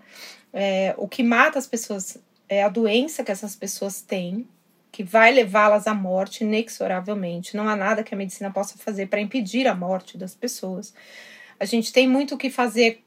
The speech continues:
para adiar a morte, mas muito pouco se faz pra propiciar a vida enquanto a morte não chega. Esse é meu trabalho. Então, o cuidado paliativo, ele favorece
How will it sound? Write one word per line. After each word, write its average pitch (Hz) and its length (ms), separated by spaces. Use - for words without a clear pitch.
para 208 300
adiar 247 600
a 208 60
morte, 190 680
mas 214 460
muito 320 420
pouco 277 440
se 277 180
faz 254 400
pra 247 220
propiciar 269 1000
a 269 60
vida 269 720
enquanto 262 580
a 247 140
morte 240 500
não 240 200
chega. 190 460
Esse 240 240
é 240 40
meu 247 80
trabalho. 233 420
Então, 196 360
o - 80
cuidado 247 460
paliativo, 262 1000
ele 196 240
favorece 277 1040